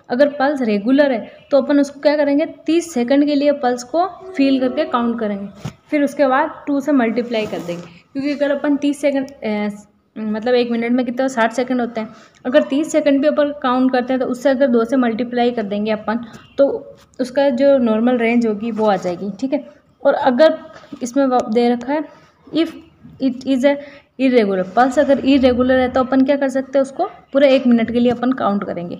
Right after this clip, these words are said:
ठीक है। फिर इसमें, "Thumb should be not be palpate because the thumb is a pulse may be mistaken to client with a pulse"।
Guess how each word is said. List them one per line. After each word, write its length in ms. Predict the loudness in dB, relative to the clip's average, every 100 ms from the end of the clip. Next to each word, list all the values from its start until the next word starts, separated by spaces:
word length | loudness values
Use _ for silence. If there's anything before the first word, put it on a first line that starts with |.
| -8
ठीक 140 | -6 -6
है। 100 | -8 -14 _ _ _ _ _ _ -20 -4
फिर 180 | 0 0
इसमें, 240 | 0 0
"Thumb 240 | 2 4 2
should 260 | 2 2
be 120 | 4 4
not 140 | 2
be 140 | 0
palpate 500 | 0 0 0 -2 -2
because 240 | 0 0 0
the 100 | 0 2
thumb 160 | 4
is 120 | 4
a 60 | 2
pulse 360 | 0 -2 0 -4
may 120 | -2
be 200 | -2 -2
mistaken 540 | -2 -2 -2 -4 -4
to 120 | -4
client 280 | -4 -4 -4
with 140 | -4 -6
a 60 |
pulse"। 260 | -4 -6